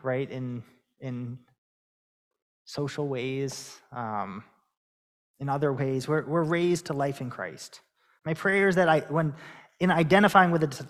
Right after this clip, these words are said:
disciples, we would see that Christ's followers were not merely on the side of the mockers, the jeerers, though we may find ourselves on that side,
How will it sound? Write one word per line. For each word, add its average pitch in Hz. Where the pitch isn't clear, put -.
disciples, 156
we 165
would 156
see 190
that -
Christ's 196
followers 160
were 165
not 165
merely 170
on 160
the 151
side 156
of 147
the 151
mockers, 139
the 139
jeerers, 127
though 139
we 143
may 135
find 135
ourselves 131
on 123
that 120
side, 110